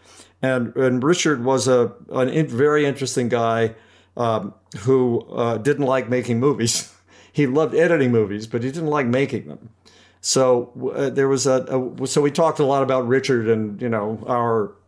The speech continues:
our, uh, difficulties with Richard, uh, who was a charming, lovely man, but not f-,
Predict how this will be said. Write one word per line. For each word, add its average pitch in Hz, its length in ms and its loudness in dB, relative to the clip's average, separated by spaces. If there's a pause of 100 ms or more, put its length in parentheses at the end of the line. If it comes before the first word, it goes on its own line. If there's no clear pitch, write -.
(160)
our, 110 420 -2 (280)
uh, 123 100 2
difficulties 127 720 0
with 113 160 -4
Richard, 120 440 -2 (120)
uh, - 400 0
who 160 220 0
was 151 300 0
a - 160 0
charming, 147 640 -2
lovely 123 300 2
man, 110 380 -2
but 113 340 -8
not 139 180 -2
f-, - 360 -18